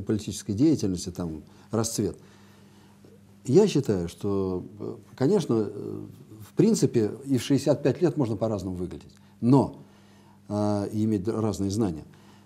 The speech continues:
Но вот такая у нас сейчас направленность, знаете, на молодежь. Это правильно, наверное, правильно. Но, э, не всегда вот по тем событиям, которые происходили и в нашем государстве, и в, в наших театрах, это, э,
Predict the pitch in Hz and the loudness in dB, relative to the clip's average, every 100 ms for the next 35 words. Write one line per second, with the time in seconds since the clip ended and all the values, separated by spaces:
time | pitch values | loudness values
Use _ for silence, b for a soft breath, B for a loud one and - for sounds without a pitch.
0 | B 151 160 147 160 180 180 269 247 190 | B 4 4 4 2 2 2 2 6 8
1 | 190 185 139 - 160 - - 135 147 143 | 6 2 -2 0 0 0 -2 2 2 4
2 | 104 90 87 147 170 107 131 143 139 110 | 0 -2 -2 0 0 2 4 6 4 2
3 | 76 - - - 190 220 196 131 87 80 | -6 -12 -14 -8 -6 -4 -2 -2 -4 -6
4 | 80 78 - - 139 117 80 87 156 156 | -10 -12 -16 -6 -2 -2 -2 2 4 4
5 | - B B - 117 117 117 131 147 147 | 0 B B -6 0 2 2 2 2 4
6 | 175 196 220 196 139 - - 113 104 - | 4 4 4 6 4 2 -4 -10 -8 -4
7 | 123 143 113 123 123 110 95 98 104 92 | 0 0 0 0 0 0 -4 -4 -2 -2
8 | 95 - 104 104 101 143 143 110 98 - | -4 -2 -2 0 0 0 0 -2 -2 -4
9 | 101 101 87 - 90 85 85 87 87 87 | -4 -2 -4 -8 -6 -6 -4 -4 -4 -4
10 | 87 87 87 87 87 87 107 104 - - | -4 -4 -6 -8 -8 -6 -4 -4 -6 -10
11 | - 131 147 92 - B B B 123 131 | -4 -2 -2 -4 -10 B B B -2 2
12 | 117 107 107 101 98 92 92 | 2 2 -4 -4 -4 -4 -4